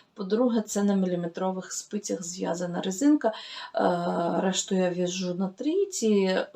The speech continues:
як заявлено, так воно і, і, ну, підходить трійка спиці під вівчарі. Е, і такою, е, родзинкою в даній, е, парі в мене є,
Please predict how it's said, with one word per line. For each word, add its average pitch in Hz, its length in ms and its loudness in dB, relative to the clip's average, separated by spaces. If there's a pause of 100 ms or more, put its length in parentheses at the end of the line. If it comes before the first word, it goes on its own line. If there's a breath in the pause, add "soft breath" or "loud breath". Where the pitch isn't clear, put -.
(280)
як 190 260 -2
заявлено, 185 800 2
так - 260 -12
воно 214 280 0
і, 233 100 2
і, 233 360 0
ну, 202 480 0
підходить 185 720 -2 (120)
трійка 185 500 -10
спиці 294 580 -6 (360 loud breath)
під 190 160 -10
вівчарі. 240 600 4 (420 loud breath)
Е, 185 580 2
і 220 420 2
такою, 202 480 2
е, 196 320 4
родзинкою 294 800 2
в 214 40 -2
даній, 202 800 6
е, 180 220 2 (180)
парі 294 480 0 (280 loud breath)
в 202 40 -6
мене 202 300 0
є, 196 540 2